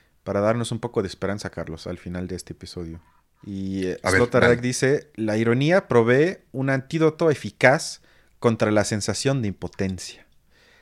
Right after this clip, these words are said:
Speaker 1: La actitud más apropiada del teórico, sin embargo, debería ser la del humorista. Según la perspectiva de la estética filosófica, el humor significa la capacidad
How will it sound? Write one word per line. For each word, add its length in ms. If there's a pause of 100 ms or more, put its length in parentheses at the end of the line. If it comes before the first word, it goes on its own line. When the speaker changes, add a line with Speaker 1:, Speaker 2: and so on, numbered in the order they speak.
(280)
Speaker 1:
La 200
actitud 500
más 300
apropiada 640
del 200
teórico, 560
sin 260
embargo, 560 (260)
debería 480
ser 360 (300)
la 200
del 160
humorista. 580 (760)
Según 380
la 140
perspectiva 800
de 100
la 120
estética 640
filosófica, 760 (520)
el 200
humor 360
significa 600
la 200
capacidad 800